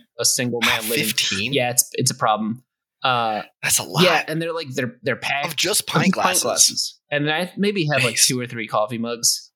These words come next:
Speaker 1: but I have a bunch of fucking Nalgene's.
Speaker 2: Okay.
Speaker 1: I have way too many Nalgene's, but those aren't cups. Those aren't cups.
Speaker 2: Uh, well, it depends how you use 'em, 'cause I also have too many Nalgene's. I don't know if you,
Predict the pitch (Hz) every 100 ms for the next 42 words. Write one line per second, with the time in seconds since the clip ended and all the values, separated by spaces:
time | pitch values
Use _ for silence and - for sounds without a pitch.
0 | _ 143 139 117 123 127 117 131 135 123
1 | 110 101 101 98 87 - - - 127 117
2 | 120 131 127 127 117 123 120 110 104 101
3 | 113 117 - 269 170 113 - 165 - -
4 | - - _ _ 185 139 - - - -
5 | - - - _ 190 214 208 196 - 185
6 | 196 180 - - 180 180 170 135 90 85
7 | - _ _ _ 147 135 151 131 135 123
8 | 110 90 113 98 92 90 87 85 - -
9 | - _ 147 175 170 151 123 131 139 139
10 | 131